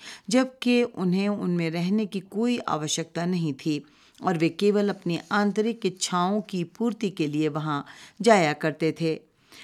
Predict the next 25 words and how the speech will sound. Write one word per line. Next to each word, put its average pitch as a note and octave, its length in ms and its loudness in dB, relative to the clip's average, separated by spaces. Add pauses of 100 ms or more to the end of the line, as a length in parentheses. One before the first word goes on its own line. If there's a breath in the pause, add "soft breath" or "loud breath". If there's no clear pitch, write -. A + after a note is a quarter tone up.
(120)
अपने C4+ 280 4
घरों B3 340 4
और A#3+ 100 2
महलों G3 380 0
के G#3+ 120 -2
निर्माण F3 540 0
में G3 240 0
वे F3 240 0 (160)
अपव्यय F3 640 0 (180)
और F3+ 100 0
दिखावे F#3+ 560 -2
में A#3 220 0
इतने G#3 320 -6 (140)
डूबे F3 240 2
हुए D#3+ 280 2 (120)
थे G#3 160 4 (300 loud breath)
कि A3+ 80 2
मानो A#3 320 4 (160)
उन्हें F#3+ 280 2
इस F#3+ 140 -2
संसार F#3 440 0
में G3+ 160 0
सदैव D#3+ 480 -2
रहना E3 320 -2
है F#3+ 300 0